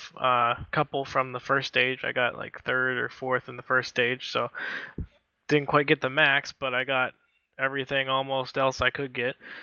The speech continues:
was a, it was a pretty good race there, so looking forward to this week, and I'm first leading the points right now, so hopefully I'll get into this championship race. They take the top five and, uh, bring home a championship for Tifosi Racing.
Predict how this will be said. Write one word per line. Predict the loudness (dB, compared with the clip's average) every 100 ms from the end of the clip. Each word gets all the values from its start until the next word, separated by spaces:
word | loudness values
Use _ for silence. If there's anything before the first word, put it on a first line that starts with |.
| -18 -14
was | 0
a, | 2 4
it |
was | 0
a | -2
pretty | 0
good | 2 2
race | 0 0
there, | -4 -6 -4
so | -2 -2 -4 -12 -20 -20 _ -10
looking | -8 -6
forward | -4 -2 -2 0
to | 2
this | 2 0
week, | 2 0 2
and | -2 -2 -2
I'm | -2 -4 -8
first | 2 2 2 _ -4
leading | 2 2 0
the | -4
points | 0 0 0 4
right | 2 4
now, | 2 4 2 -4
so | -2 0 0
hopefully | -4 -8 -4 0
I'll | 2 0 -2
get | -8 -6
into | -4
this | -6
championship | -2 0 0 -2 -4 -4 2
race. | 4 4
They | 2 -2
take | -2 -4
the | 0
top | 2 2
five | 2 2 2 0
and, | -8 -10 -6 -4
uh, | -2 -4 -8 -16 -14 -14 -16 -20 _ 0
bring | 2 6
home | 6 6
a |
championship | 4 2 2 -4 -2 -2 -2
for | -6 -8 2 4 4 2 -6 -12
Tifosi | -4 -2 -2 -4
Racing. | -2 -2 -4 -16